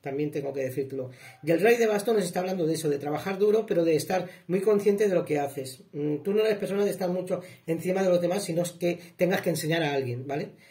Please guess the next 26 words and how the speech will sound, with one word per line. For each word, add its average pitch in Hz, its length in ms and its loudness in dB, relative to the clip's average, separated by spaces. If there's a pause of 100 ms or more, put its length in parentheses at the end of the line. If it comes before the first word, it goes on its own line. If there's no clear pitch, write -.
(220)
Pero 214 360 6
los 196 240 10
demás 196 260 4
están 202 220 0
muy 185 160 2
encima 160 320 0
tuyo 131 360 -2
y 151 140 -4
no 156 420 0
son 180 160 -2
personas 175 460 0 (260)
abiertas, 202 540 4
son 175 160 0
personas 175 300 0
más 165 200 -2
bien 156 460 -2 (100)
<clears throat> 208 480 -2 (460)
engreídas, 185 680 2 (240)
son 196 200 2
personas, 185 400 2
eh, 156 640 2 (260)
más 170 160 0
bien 165 680 0 (320)
que 185 60 0
no, 180 120 4
mm, 170 640 0